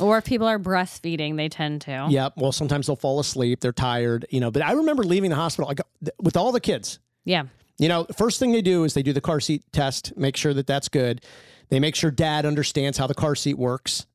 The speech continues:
Speaker 2: You know, I'm
Speaker 1: Right.
Speaker 2: like, "Put it through here, put it through, yeah, yeah, yeah, I got it, I got it." Um, but then they're like, "All right, co-sleeping."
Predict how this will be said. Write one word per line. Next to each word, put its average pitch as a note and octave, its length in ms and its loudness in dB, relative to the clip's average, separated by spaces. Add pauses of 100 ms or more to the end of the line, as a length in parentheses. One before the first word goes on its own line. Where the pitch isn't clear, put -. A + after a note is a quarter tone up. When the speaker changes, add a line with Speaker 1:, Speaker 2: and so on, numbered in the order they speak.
(160)
Speaker 2:
You C3+ 100 2
know, B2+ 220 0
I'm B2 100 -2
Speaker 1:
Right. C3+ 220 2
Speaker 2:
like, C3 160 -8
"Put C#3 160 2
it D3+ 60 -4
through D3+ 160 0
here, C#3 140 0
put B2+ 160 0
it C3 60 -2
through, B2+ 140 0
yeah, A#2+ 180 2
yeah, A#2+ 160 2
yeah, A#2 60 0
I A#2+ 60 -2
got A#2 200 -2
it, A2+ 80 -2
I A#2 60 -4
got G#2+ 200 -4
it." A#2 120 -6 (500)
Um, A#2+ 400 0
but C3+ 80 0
then E3+ 140 2
they're E3+ 80 4
like, D#3 140 0
"All E3+ 60 2
right, E3 140 -2
co-sleeping." C3+ 520 -2